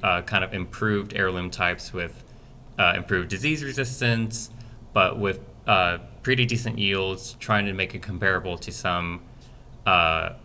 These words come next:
kind of, like, industry, uh, standards and whatnot. And as well as, uh, for fresh markets, of course, um,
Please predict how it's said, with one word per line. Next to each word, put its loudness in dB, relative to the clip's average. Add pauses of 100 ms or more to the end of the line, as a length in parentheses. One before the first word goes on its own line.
(120)
kind 0
of, -2
like, -16
industry, 0 (640)
uh, 2 (320)
standards 0
and -4
whatnot. -2 (540)
And 6
as 8
well 6
as, 2
uh, 4
for 0
fresh 0
markets, -2
of -8
course, -4
um, 0